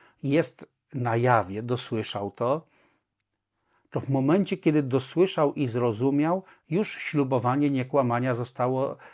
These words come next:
złamane, niezależnie od tego, czy ten ktoś uwierzy, czy nie uwierzy.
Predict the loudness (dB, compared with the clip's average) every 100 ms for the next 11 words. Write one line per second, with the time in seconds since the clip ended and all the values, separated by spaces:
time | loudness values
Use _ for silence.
0 | _ -6 0 0 2 2 0 0 0 2
1 | 2 4 4 2 0 -2 -2 0 -2 -4
2 | 0 0 0 -2 -2 -2 -2 0 2 0
3 | -2 -6 -4 -4 -4 -8 -10 -12 -14 -18